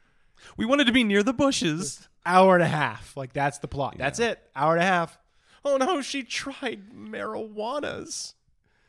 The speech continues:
Speaker 1: She's
Speaker 2: You
Speaker 1: just
Speaker 2: don't understand me,
Speaker 1: hugely
Speaker 2: Mom.
Speaker 1: pregnant with tattoos.
Speaker 2: You don't understand what it's like. "I'm trying to make new friends in a new area," says this actor who's playing someone who's fourteen, but clearly they're, like, twenty-four.
Speaker 1: Mm. It's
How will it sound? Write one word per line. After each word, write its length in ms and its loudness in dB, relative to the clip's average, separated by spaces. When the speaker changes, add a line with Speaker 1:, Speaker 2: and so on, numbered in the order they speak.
Speaker 1:
She's 200 -6
Speaker 2:
You 80 -2
Speaker 1:
just 80 0
Speaker 2:
don't 100 -4
understand 540 2
me, 60 -4
Speaker 1:
hugely 200 0
Speaker 2:
Mom. 160 0
Speaker 1:
pregnant 500 -6
with 160 -8
tattoos. 640 -8
Speaker 2:
You 100 -4
don't 120 -6
understand 540 -2
what 100 2
it's 160 -8
like. 500 -2
"I'm 180 -4
trying 460 -2
to 160 -4
make 480 -2
new 240 -2
friends 580 -2
in 340 -4
a 100 -4
new 320 -4
area," 600 -2
says 360 -8
this 280 -10
actor 440 -8
who's 200 -10
playing 340 -8
someone 340 -10
who's 180 -12
fourteen, 680 -12
but 140 -14
clearly 340 -12
they're, 160 -14
like, 240 -18
twenty-four. 680 -18
Speaker 1:
Mm. 260 -16
It's 240 -8